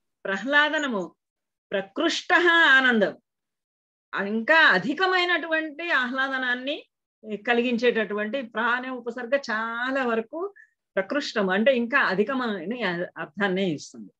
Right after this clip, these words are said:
ప్రహ్లాదనం జ్యోతిః, ఆ ప్రహ్లాదకరమైనటువంటి, ఆనందకరమైనటువంటి, మోదకరమైనటువంటి చంద్రుడు కాంతి కూడా, ఆ కాంతి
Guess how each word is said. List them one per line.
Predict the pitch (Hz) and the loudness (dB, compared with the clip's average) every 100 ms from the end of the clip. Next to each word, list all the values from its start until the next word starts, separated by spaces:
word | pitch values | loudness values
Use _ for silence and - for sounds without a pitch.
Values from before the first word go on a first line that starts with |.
| _ _ _ _ _ | _ _ _ _ _
ప్రహ్లాదనం | 202 214 269 311 320 320 302 294 254 | -2 0 0 2 4 2 0 0 -2
జ్యోతిః, | 165 196 208 196 147 165 175 180 156 147 _ _ - | 4 4 4 0 -6 -6 -6 -4 -6 -8 _ _ -8
ఆ | 180 | -8
ప్రహ్లాదకరమైనటువంటి, | 175 180 175 220 240 247 233 220 208 202 185 185 180 180 202 | -4 -4 -2 0 0 0 0 0 0 -2 -2 -4 -6 -4 -2
ఆనందకరమైనటువంటి, | 180 180 202 220 214 202 190 175 175 170 165 165 190 | -2 -2 -2 0 0 -2 -2 -6 -6 -10 -12 -8 -6
మోదకరమైనటువంటి | 175 165 190 196 214 208 202 190 180 180 175 160 - 160 170 _ _ - | -6 -4 -4 -2 -2 -2 -4 -6 -8 -8 -10 -12 -16 -16 -16 _ _ -8
చంద్రుడు | 170 196 226 190 165 214 - | -2 2 4 4 2 -8 -12
కాంతి | 175 202 220 240 | -6 -4 -2 -4
కూడా, | - 170 185 320 - - _ _ _ _ _ _ 180 | -6 -6 -4 -6 -10 -20 _ _ _ _ _ _ -10
ఆ | |
కాంతి | 180 196 226 240 247 226 | -2 0 2 0 -2 -6